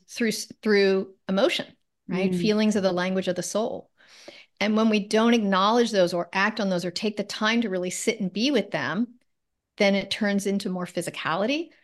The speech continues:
Speaker 1: because we do give ourselves permission to notice if there's a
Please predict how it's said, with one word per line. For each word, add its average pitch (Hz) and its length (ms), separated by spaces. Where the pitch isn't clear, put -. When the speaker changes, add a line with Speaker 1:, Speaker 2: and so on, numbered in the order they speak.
Speaker 1:
because 196 340
we 185 120
do 208 240
give 190 160
ourselves 190 300
permission 180 480
to 190 100
notice 175 520
if 180 260
there's 160 400
a - 40